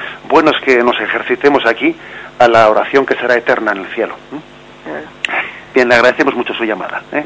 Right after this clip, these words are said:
Speaker 2: Gracias, Padre.
Speaker 1: Bien, muchísimas gracias a todos los oyentes. Eh, vamos a hacer nuestra, ¿no? Esta, este momento de la entrada de Jesús en Jerusalén, como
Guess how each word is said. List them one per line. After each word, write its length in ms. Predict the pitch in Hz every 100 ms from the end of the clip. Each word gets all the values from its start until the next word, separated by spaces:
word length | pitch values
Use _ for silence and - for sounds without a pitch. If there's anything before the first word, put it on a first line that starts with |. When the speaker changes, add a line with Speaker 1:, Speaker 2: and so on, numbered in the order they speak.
| 151
Speaker 2:
Gracias, 420 | 180 175 175 165 156
Padre. 180 | 156 - - 135
Speaker 1:
Bien, 120 | 113
muchísimas 380 | 110 127 123 117
gracias 300 | 120 117 107
a 60 |
todos 320 | 104 110 107 104
los 180 | 101 95
oyentes. 440 | 107 139 - 143 143 - - - - - - -
Eh, 460 | 110 104 98 98 101
vamos 220 | 120 117 -
a 300 | 98 95 92
hacer 260 | 101 - 110
nuestra, 340 | 113 - 90 92
¿no? 180 | 117
Esta, 320 | 110 - 101 98 - - -
este 200 | - -
momento 380 | 107 101 110 107
de 100 | 101
la 60 | 95
entrada 360 | 98 117 110 101
de 80 |
Jesús 280 | - 92 113 -
en 60 |
Jerusalén, 420 | 98 95 107 120 113
como 320 | 110 110